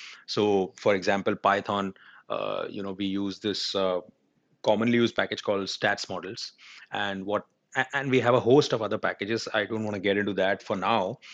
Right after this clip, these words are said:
but, uh, essentially that helps us identify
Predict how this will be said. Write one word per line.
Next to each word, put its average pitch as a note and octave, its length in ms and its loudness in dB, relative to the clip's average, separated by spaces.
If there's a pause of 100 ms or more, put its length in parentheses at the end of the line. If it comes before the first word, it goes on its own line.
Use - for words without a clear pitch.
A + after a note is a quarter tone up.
(220)
but, A2+ 300 4 (160)
uh, G2 480 0
essentially C3+ 500 4
that A2+ 360 2
helps - 400 -2
us B2 180 2
identify G#2 800 0